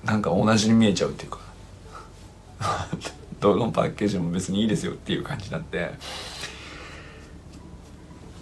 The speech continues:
うん。あんまり考えなくなっ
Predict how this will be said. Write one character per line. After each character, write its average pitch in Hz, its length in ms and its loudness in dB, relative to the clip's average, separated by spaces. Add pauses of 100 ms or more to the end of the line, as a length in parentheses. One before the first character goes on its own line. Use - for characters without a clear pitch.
(1080)
う 90 60 4
ん。 92 400 4 (1900)
あ - 80 0
ん 92 80 6
ま 104 100 10
り 101 60 6
考 123 180 2 (120)
え 139 80 10
な 104 120 8
く 98 120 0
な 101 200 4
っ 120 40 -2